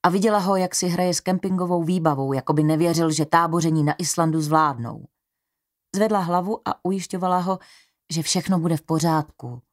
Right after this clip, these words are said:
Lenny ho zřejmě zaskočilo, že ho nachytala, a tak jí řekl, že si jde ven zakouřit a že přitom aspoň vynese odpadky.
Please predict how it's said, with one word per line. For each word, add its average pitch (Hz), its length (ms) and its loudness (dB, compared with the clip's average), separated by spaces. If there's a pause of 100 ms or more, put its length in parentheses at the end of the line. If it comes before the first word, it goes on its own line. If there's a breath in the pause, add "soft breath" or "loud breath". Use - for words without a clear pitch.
(1000)
Lenny 202 200 2
ho 185 120 2
zřejmě 165 340 0
zaskočilo, 156 540 -2
že 156 120 -2
ho 151 120 0
nachytala, 135 500 -2 (280 loud breath)
a 165 60 0
tak - 160 -2
jí 180 100 2
řekl, 175 260 0
že 165 140 0
si 160 180 0
jde 156 260 0
ven 156 260 2
zakouřit 143 560 0 (680 loud breath)
a 220 60 4
že 226 120 0
přitom 214 300 -2
aspoň 175 300 -2
vynese 170 320 0
odpadky. 143 580 -8